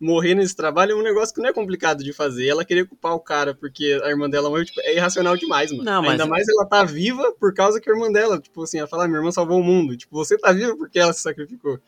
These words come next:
Speaker 1: Esse,
Speaker 2: Sim, ma-,
Speaker 1: esse ódio
Speaker 2: mas
Speaker 1: dela é muito irracional, mano.
Speaker 2: Mas,
Speaker 1: É
Speaker 2: mas
Speaker 1: muito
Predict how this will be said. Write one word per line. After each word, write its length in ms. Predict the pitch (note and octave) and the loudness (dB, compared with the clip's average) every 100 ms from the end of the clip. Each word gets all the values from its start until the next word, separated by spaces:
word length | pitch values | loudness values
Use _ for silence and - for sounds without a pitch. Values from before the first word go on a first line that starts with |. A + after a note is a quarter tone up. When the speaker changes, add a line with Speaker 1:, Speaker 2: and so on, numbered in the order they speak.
| _ - | _ -10
Speaker 1:
Esse, 180 | C#3+ E3 | -6 0
Speaker 2:
Sim, 200 | D#3+ C3+ | 2 2
ma-, 120 | A#2 | -2
Speaker 1:
esse 100 | - | -6
ódio 120 | A#2 F3+ F#3 F#3 | 0 4 6 4
Speaker 2:
mas 60 | |
Speaker 1:
dela 160 | F#3+ G3 | 2 4
é 40 | |
muito 220 | F#3+ A#3+ | 2 0
irracional, 520 | - E3 D#3 D3 B2+ A2+ | -2 -4 -4 -6 -6 -8
mano. 180 | G#2+ - - | -12 -20 -8
Speaker 2:
Mas, 260 | D3 C#3+ | -2 0
Speaker 1:
É 20 | D3+ | 2
Speaker 2:
mas 200 | F3 | 2
Speaker 1:
muito 60 | D3 | 2